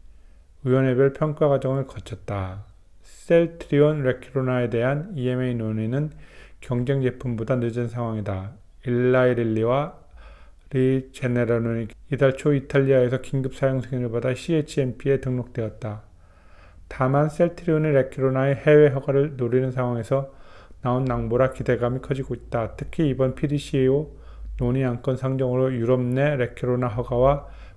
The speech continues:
관련한 일정과 이에 따른 생산량 변화 예측도 힘을 얻고 있다.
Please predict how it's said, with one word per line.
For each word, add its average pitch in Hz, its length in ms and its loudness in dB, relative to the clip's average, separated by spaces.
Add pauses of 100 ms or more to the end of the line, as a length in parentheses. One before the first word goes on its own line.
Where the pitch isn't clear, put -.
관련한 123 680 0
일정과 123 720 0
이에 127 260 2
따른 127 220 0
생산량 143 640 0
변화 131 320 0
예측도 143 880 0
힘을 147 240 0
얻고 120 380 -2
있다. 98 720 -4